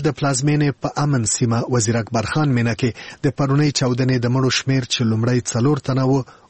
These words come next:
اوو تنو ته لوړ شوی دی. د کورنیو چارو وزارت وایي چې دا حمله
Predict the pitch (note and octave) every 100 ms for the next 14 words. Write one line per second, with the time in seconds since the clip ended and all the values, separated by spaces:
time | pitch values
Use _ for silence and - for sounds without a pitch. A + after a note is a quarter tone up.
0 | C3 C#3+ E3 - A2 G#2+ A2+ G#2+ A2 A2+
1 | G#2+ D#3+ C#3 A#2 B2 B2 - - - B2+
2 | - A2+ A2+ B2 A#2 C#3+ B2+ A#2+ A#2 C3
3 | - C3 B2+ B2+ A#2 G#2 A#2 C3